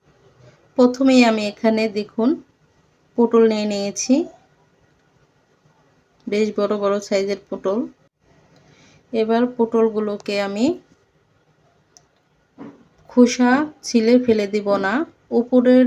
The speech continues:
যে খোসার উপরের আবরণ রয়েছে শুধু সেটাকেই একটি চাকুর সাহায্যে এভাবে চেঁচে নেব। দেখুন শুধু উপরের আবরণটা আমি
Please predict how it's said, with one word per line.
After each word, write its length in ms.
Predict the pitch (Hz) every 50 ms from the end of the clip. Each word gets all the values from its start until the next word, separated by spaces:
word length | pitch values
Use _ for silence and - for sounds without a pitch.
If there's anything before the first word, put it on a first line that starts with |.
| 240 226 -
যে 160 | - 240 247 285 330 - - _
খোসার 360 | - 220 220 - 226 226 220
উপরের 400 | 226 220 - - 226 220 220 220 220 -
আবরণ 400 | 208 196 196 202 208 214 214 214 208
রয়েছে 360 | 208 202 196 196 196 - 240 269 277
শুধু 360 | - - - 220 208 208 247 247
সেটাকেই 640 | 254 - 208 202 - 208 208 - - 220 240 285 370 370 - _ _ _ _ - - - - _ -
একটি 320 | 190 196 196 - - 240 233
চাকুর 380 | 226 - 220 214 - - 233 220 -
সাহায্যে 540 | - 220 202 208 202 202 196 - - 240 277 339 381 - _ _ _ _ - - - - _ _ - - - _ _ -
এভাবে 420 | 185 190 196 214 214 208 220 247 285 349 359 370 - _ 254 254 _ _ _ _ _ - 254 - _ _ _ _ _ _ _ _ _ _ _ _ _ _ _ _ _ _ _ _ _ _ _ _ _ _ _ _ _ _ _ _ _ _
চেঁচে 320 | - 247 226 226 - 226 196
নেব। 220 | 185 180 175 180 160 151 196 - _ _ _ _ _ _ _ _ _ _ _ _ _ _ _ _ _ _ _ _ _ _ _ _ _ _ 220
দেখুন 400 | 208 226 226 226 - 233 226 269 320 311
শুধু 260 | - - 226 214 240 247 -
উপরের 420 | 240 240 240 - 254 247 247 247 247 - -
আবরণটা 680 | 208 214 214 220 226 226 233 233 226 226 - 240 247 285 349 370 359 _ _ _ -
আমি 220 | 196 202 214 226